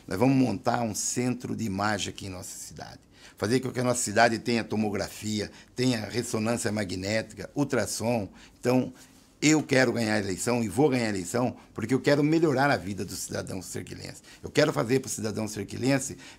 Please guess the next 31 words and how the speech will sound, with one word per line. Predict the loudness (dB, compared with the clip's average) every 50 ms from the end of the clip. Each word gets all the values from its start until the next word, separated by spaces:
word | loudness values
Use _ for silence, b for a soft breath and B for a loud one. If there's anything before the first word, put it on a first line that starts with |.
| B
que | _ 6
ele | 6 8 8 6 4 4 0
fique | 0 0 -2 -2 -2
feliz | -2 0 2 2 4 4 4 4 4 4 2 0 -6 b b b b b
aqui | -2 0 0 0
em | -2 0
Serquilho, | 0 -2 0 2 0 0 0 -4 -6
voltar | 2 6 6 6 6 6 6 6 6 8 6
o | 6 6 8
autoestima | 6 6 6 4 0 -2 -2 -4 -6 -10 -10 -6 -2 0 2 4 2 2
do | 2 0 -2
cidadão | -2 -2 0 0 0 0 0 0 0 0 0 0 B B B B B -10
serquilense. | -6 -2 2 4 4 4 4 2 0 0 0 0 -2 -4 -6 -10 -16 b b b b b -20 -20 -20 -20 -20 -20 _
Tem | -2 0 0 0
que | 0
voltar | 0 0 -2 -2 0 0 0 0 0 -2
o | -2
autoestima. | -2 -2 -2 -4 -8 -8 -4 0 0 0 0 0 B B B
Nós | B 2 2 2 2
perdemos | 2 2 4 4 4 4 4 6 6 6 6 4 4
um | 2 -2
pouco | 0 2 2 4 4 2
aquele | 0 2 4 6 6
orgulho | 6 6 2 0 0 2 6 6 8 6 6 4
de | 2 -2 -6
ser, | -4 0 2 2 2 0 B B B B B
vou | -2 0 0
falar | 2 0 2 2 0 0
que | -2 -6
somos | -4 -2 0 0 0 0
serquilenses. | 0 -2 -2 0 -2 -2 0 0 -2 -2 -4 -8